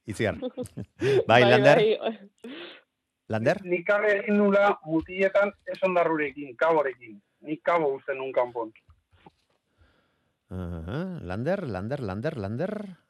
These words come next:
Speaker 1: Hemen daukat.
Speaker 3: Nik ka-, Kabo utzi nun kanpon hasieratik gan.
Speaker 1: Bai, baina gauza da Lekeitarra de,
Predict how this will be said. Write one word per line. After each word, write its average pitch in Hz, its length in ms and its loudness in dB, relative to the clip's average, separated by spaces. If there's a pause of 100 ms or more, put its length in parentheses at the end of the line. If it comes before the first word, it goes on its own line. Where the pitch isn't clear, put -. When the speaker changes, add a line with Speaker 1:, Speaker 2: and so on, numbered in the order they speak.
(120)
Speaker 1:
Hemen 85 140 -16
daukat. 190 400 -12 (120)
Speaker 3:
Nik 170 280 -10
ka-, 170 240 2 (200)
Kabo 165 320 2 (120)
utzi 147 200 -10
nun 151 160 -4
kanpon 131 400 0
hasieratik 131 520 -6
gan. 117 220 -12 (360)
Speaker 1:
Bai, 92 340 -4
baina 90 280 -6
gauza 92 260 -2
da 113 80 2
Lekeitarra 110 500 -2
de, 110 120 -2